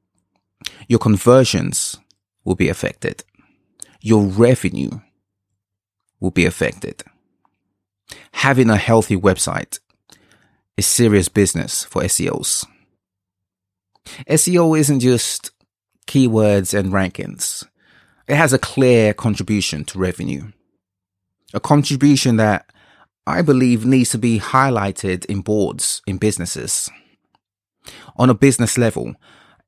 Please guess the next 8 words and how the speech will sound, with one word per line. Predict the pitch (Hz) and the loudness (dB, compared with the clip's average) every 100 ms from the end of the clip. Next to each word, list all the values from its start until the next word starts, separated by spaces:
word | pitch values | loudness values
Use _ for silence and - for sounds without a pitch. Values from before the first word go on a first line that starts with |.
| - | -2
S | 131 - | 0 2
E | 139 | 4
O | 131 | 4
is | 117 | 4
seen | - 123 117 104 101 98 - _ | 4 2 4 2 -2 -6 -18 _
as | 110 - | -6 -6
far | - 135 123 113 | 0 4 6 4
as | - 104 98 92 - | 2 0 0 -2 -6